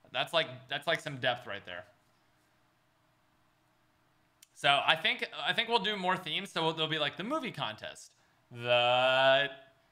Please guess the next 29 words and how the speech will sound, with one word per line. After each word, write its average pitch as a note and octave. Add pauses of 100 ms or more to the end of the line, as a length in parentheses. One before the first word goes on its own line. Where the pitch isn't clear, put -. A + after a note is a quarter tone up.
(200)
video, F#3+
like, F3+
maybe F3
I F3
do F3
a E3+ (320)
category E3+
where E3
it's, D#3+
like, D3+
based C#3+
off D#3+
of, D#3+
it -
has F3+
to F3+
be E3+
based E3+
off E3
a C#3+
video D3
game, F3+
but D3+
it A#2+
can't D#3
be D3
Black B2
Ops A2+
three. G#2+